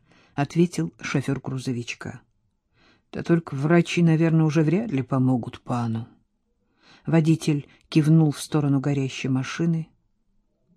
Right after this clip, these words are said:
"Мир праху его". "Может, это пан, а может и гер", пожал плечами архитектор и пояснил:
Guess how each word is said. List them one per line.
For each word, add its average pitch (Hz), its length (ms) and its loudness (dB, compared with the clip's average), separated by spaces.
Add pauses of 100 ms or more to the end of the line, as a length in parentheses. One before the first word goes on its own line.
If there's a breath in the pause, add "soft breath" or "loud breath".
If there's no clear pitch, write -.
(400)
"Мир 196 340 4 (360)
праху 139 380 -6
его". - 360 -10 (1400)
"Может, 156 560 0 (580)
это 135 300 -2
пан, 170 540 -2
а 147 120 -4
может 170 480 -2
и 156 100 -4
гер", - 560 -12 (640)
пожал 127 340 -2
плечами 120 520 -4
архитектор 151 600 -6
и 147 40 -2
пояснил: 143 520 -2